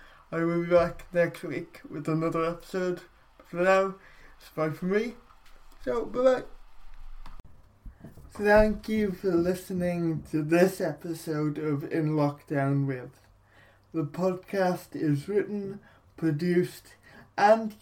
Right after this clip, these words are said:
curated by me, Kieran Fitzgerald.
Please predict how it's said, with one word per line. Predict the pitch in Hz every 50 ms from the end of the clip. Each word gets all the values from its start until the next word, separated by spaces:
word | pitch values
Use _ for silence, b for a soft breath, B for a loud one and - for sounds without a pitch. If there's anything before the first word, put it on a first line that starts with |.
| - -
curated | 202 190 180 170 165 165 165 156 147 - - 180 175 165 156 151 151
by | 175 170 175 175 180
me, | 175 175 180 180 170 139 135 143 b b b b b b b b _ _
Kieran | - - 190 196 185 175 170 175 175 175 165 151
Fitzgerald. | - - 156 - - - - 147 120 120 123 131 135 - - - -